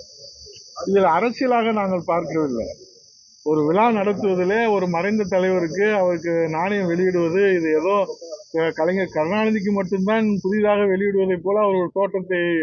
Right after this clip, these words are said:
அவர்கள் உருவாக்குகிறார்கள். இது ஏற்கனவே வெளியிடப்பட்டிருக்கிறது.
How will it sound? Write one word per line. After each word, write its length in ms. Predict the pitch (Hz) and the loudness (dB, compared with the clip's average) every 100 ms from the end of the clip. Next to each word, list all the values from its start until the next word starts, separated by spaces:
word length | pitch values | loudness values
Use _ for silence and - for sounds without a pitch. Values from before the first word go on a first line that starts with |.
| 151 | 2
அவர்கள் 300 | 160 180 185 | 0 0 0
உருவாக்குகிறார்கள். 920 | 170 196 175 156 151 131 117 165 - | 0 2 0 0 -4 -2 -2 -4 -4
இது 180 | 165 156 | -2 0
ஏற்கனவே 380 | 185 190 220 262 | 0 -2 0 2
வெளியிடப்பட்டிருக்கிறது. 960 | 190 247 233 185 147 131 117 98 _ | 2 0 -2 -2 -6 -10 -10 -14 _